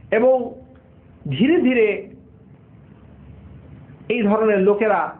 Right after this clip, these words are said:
যারা তাদের যুগের নবীকে এইভাবে অপমানিত বা লাঞ্ছিত করত, তারা ধীরে ধীরে হক পথ থেকে অনেক দূরে সরে যায়। এবং সেই ধারাটি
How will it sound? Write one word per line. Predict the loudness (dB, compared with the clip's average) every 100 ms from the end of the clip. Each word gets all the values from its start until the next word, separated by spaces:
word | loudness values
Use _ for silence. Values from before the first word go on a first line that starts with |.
| -20 -20 -20 -12
যারা | -2 0 2 0 -4 -6
তাদের | -4 -2 -2
যুগের | -2 -2 -2 -2
নবীকে | -4 -4 -4 -4 -4 -6 -8 -18 -20 -20 -20 -20 -20 -6
এইভাবে | -2 0 0 2
অপমানিত | 0 0 0 0 0
বা | 0 2
লাঞ্ছিত | 2 -2 -4 -2
করত, | -2 -2 -2 -2 -6 -18 -20 -20 -18 -4
তারা | -2 -2 -2
ধীরে | -2 0 0
ধীরে | 0 2 -2 -6 -18 -20 -14 -6
হক | -4 -2
পথ | -2 -2
থেকে | -6 -4 -6 -6 -14 -20 -8
অনেক | -4 -2 0
দূরে | 0 0
সরে | -2 -2
যায়। | -4 -8 -16 -20 -20 -20 -20 -20 -20 -20 -20 -20 -20 -20 -20 -20 -20 -20 -20 -20 -20 -20 -18 -4
এবং | 0 2 0 -2 -8 -20 -20 -20 -20 -20 -20 -20 -20 -20 -20 -20 -20 -20 -20 -20 -20 -20 -20 -8
সেই | -4 -2
ধারাটি | 0 0 -2 -4 -8 -10